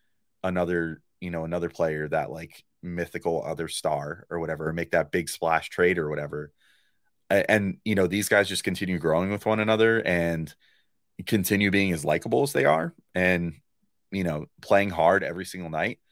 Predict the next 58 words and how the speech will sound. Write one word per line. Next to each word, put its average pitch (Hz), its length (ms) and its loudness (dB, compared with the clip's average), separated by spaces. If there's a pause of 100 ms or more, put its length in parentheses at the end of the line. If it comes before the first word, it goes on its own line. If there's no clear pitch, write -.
(300)
I 101 60 0
think 113 140 0
that 120 100 8
would 113 80 4
be 98 80 2
all 85 180 8
it 69 60 -6
would 76 100 -12
take. 73 240 -8 (340)
And 90 160 -6
they 87 80 -2
would 85 180 -4 (160)
go 87 140 2
down 78 280 -2
as 78 140 -12
a 80 80 -6
very 80 280 -4
memorable 78 400 -8
team, 80 400 -12 (360)
even 107 220 2
if 101 120 2
they 92 120 4
only 90 200 0
made 85 240 -4
some 87 140 -8
second 80 340 -4
rounds 78 540 -4 (500)
and, 87 460 -2
you 104 80 -4
know, 101 80 0
maybe 101 240 0
threatened 90 520 2
to 98 100 -6
make 87 240 -2
a 87 200 2
Eastern 90 240 -8
Conference 85 340 -2
Finals 82 360 -4
one 85 160 -6
time, 82 300 -2
or 82 80 -2
again, 80 380 -4
like 87 160 -10
you 82 60 -10
said, 80 180 -6
maybe 82 200 -6
fluked - 360 -8
into 90 180 -2
one, 90 260 -2
one 90 200 -4
time 87 300 0
and 80 100 -6
then 80 280 -8
lost, 80 320 -4
like, 76 120 -8
four 87 260 -2
one 80 340 -6
to 76 300 -6